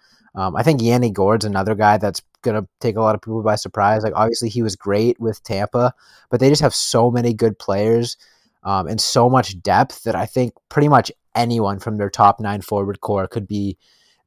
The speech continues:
you know, a, a top three forward on any other team in the N H L. And Yanni Gourde's a guy that is probably gonna go and take an increased role and put up, like, eighty-five points next year just because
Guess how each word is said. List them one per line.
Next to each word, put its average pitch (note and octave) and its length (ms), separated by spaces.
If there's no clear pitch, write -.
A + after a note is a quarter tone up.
you C3+ 140
know, G#2+ 200
a, - 120
a B2 100
top - 520
three A#2 260
forward G#2 380
on G2+ 160
any G#2 240
other G2 180
team G2+ 300
in G2 80
the G2 80
N F#2 100
H F2+ 240
L. F#2+ 220
And F#2 120
Yanni A2 220
Gourde's G2+ 480
a G#2 60
guy G2+ 260
that F#2+ 280
is A2+ 140
probably A2 260
gonna G#2+ 160
go G2+ 320
and G2 160
take G#2+ 220
an G#2 60
increased G2+ 420
role G2 240
and F#2 120
put G#2 140
up, G2 160
like, F#2+ 280
eighty-five A2+ 640
points F2 320
next - 240
year E2+ 200
just F#2+ 200
because G2 500